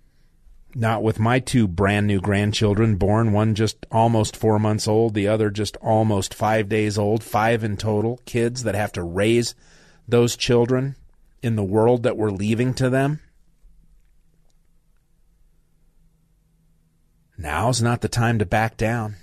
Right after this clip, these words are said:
especially when, in spite of what you'll hear from the soft underbelly Republicans, in spite of what you will see if you subject yourself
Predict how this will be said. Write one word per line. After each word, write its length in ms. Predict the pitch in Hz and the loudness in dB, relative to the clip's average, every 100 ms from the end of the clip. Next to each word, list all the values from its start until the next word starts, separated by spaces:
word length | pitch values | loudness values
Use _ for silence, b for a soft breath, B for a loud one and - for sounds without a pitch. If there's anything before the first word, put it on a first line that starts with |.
| - _ b b b b b | -20 _ b b b b b
especially 680 | 131 - - 156 160 160 139 | -4 -4 -2 -2 0 0 2
when, 440 | 117 117 113 120 131 - b b b | 2 2 2 0 -4 -12 b b b
in 140 | 131 123 | -2 -2
spite 760 | - - - - 147 156 127 - | -2 -4 -6 -6 -2 -2 -2 -2
of 200 | 127 104 | -4 0
what 200 | 123 - | -2 -2
you'll 160 | 120 107 | -2 0
hear 320 | 113 110 107 | 2 2 2
from 200 | - 110 | 0 -2
the 80 | 101 | -2
soft 500 | - 127 123 123 - | 0 2 2 0 -4
underbelly 600 | 127 120 117 113 113 104 | -4 0 0 2 2 0
Republicans, 760 | 101 - 104 95 95 90 82 - B B - | -2 -2 -2 0 -4 -4 -6 -12 B B -4
in 160 | 139 | -2
spite 580 | 123 - - 151 156 143 | -2 -4 -2 0 0 0
of 220 | 120 107 | -4 0
what 140 | 127 - | -2 0
you 160 | 120 | -2
will 100 | 110 | 0
see 480 | 104 - 120 113 104 | -2 -2 0 2 0
if 140 | 95 113 | -2 -2
you 80 | |
subject 580 | 104 101 92 127 123 - | -4 -4 -2 0 -2 -2
yourself 420 | 117 - 98 87 | -6 -4 -6 -6